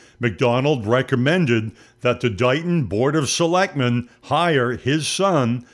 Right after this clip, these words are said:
then a reserve officer, as a full-time police officer.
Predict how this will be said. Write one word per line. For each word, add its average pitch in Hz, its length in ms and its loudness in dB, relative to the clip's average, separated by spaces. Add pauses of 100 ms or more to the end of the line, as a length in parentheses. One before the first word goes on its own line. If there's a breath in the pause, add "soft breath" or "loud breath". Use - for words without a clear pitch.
(120)
then 113 320 0
a 127 80 2
reserve 117 540 0
officer, 101 680 0 (320 loud breath)
as 110 200 -2
a 117 80 0
full-time 139 720 -2
police 147 520 -2
officer. 104 600 -2